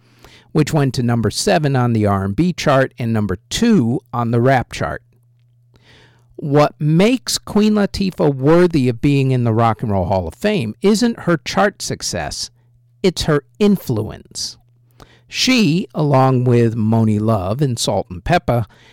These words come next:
influenced an entire generation of female rappers during a time when it was completely dominated by men.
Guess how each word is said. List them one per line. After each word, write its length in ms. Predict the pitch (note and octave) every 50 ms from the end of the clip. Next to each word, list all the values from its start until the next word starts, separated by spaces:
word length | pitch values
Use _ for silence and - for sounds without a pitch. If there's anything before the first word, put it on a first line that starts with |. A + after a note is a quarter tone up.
| _ _ _ _ _
influenced 800 | G#3+ A3 A#3 A3 - - G3+ F3 E3 D#3+ D3+ D3+ D3 - - -
an 140 | C#3 C3
entire 640 | B2+ B2 B2 - - - - D3 D#3 F3+ G3+ G#3 G#3+ A3
generation 800 | G3 - - F3 F3 F3+ F#3+ F3+ D#3+ C#3 C3+ C3 - - - C3+
of 100 | C3 -
female 580 | - - F3+ E3+ E3 D3+ D3 C#3+ C#3 C3 C3
rappers 640 | B2+ C#3 C#3 C3+ B2 - - F2+ D2+ - - - - _ _ _
during 280 | B2 A2+ A#2 A#2+ A2+
a 60 | G#2+ G#2
time 520 | - - - E3 E3+ D#3+ A#2+ G#2+ A2+ A#2
when 140 | A2+ A#2 A#2
it 100 | - -
was 140 | - A2 -
completely 1200 | - - B2 G2+ - - - - - D#3 E3+ F#3+ G3+ A#3 B3+ A#3 - _ _ _ C#3 C3 B2 A#2+
dominated 720 | A2 A#2 G#2+ G#2 G2+ G#2+ G#2 G2 G2 G2 F#2+ G#2 G2 -
by 180 | - G#2 G#2 G#2
men. 600 | G2+ G#2+ A2+ A#2 B2 B2 A#2 F2 E2+ D2+ F2 G#2+